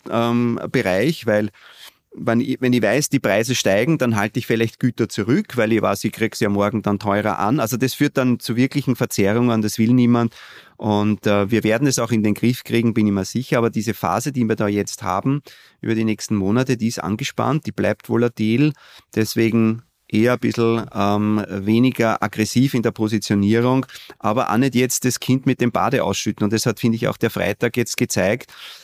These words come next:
Die Börsen in Europa sind zwischen zweieinhalb und drei Prozent ins Plus gegangen. Das hat uns jetzt,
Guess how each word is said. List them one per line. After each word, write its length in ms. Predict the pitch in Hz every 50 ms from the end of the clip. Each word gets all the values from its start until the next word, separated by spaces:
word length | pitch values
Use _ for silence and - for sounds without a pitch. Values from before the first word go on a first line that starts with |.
| - - _ -
Die 60 | -
Börsen 320 | - - 104 110 113 131
in 100 | 120 113
Europa 400 | 113 107 101 110 110 - 127 120
sind 260 | - - 117 113 110 -
zwischen 280 | - 113 104 120 113
zweieinhalb 480 | - - 95 92 101 113 113 113 113 113
und 120 | 117 -
drei 220 | - 98 101 107 107
Prozent 440 | - - 110 - - 113 104 104
ins 140 | 107 101 -
Plus 240 | - 113 120 135 -
gegangen. 520 | - 151 131 123 120 120 123 127 127 123
Das 160 | - 107 - 117
hat 120 | 107 104
uns 160 | 113 107 98
jetzt, 320 | 117 107 104 - - -